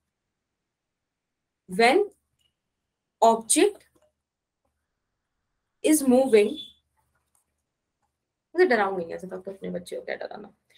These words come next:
When object is moving, uh, perpendicular to the mirror।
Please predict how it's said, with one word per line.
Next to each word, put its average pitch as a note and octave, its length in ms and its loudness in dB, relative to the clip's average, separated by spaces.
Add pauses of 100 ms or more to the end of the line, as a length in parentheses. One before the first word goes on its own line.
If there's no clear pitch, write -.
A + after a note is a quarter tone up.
(480)
When C#4 220 2
object C4 440 4
is F#4 180 8
moving, B3 480 4 (1400)
uh, G3+ 380 -2 (140)
perpendicular C4+ 840 8 (3250)
to A#3 80 2
the B3 160 -2
mirror। F#3 280 -2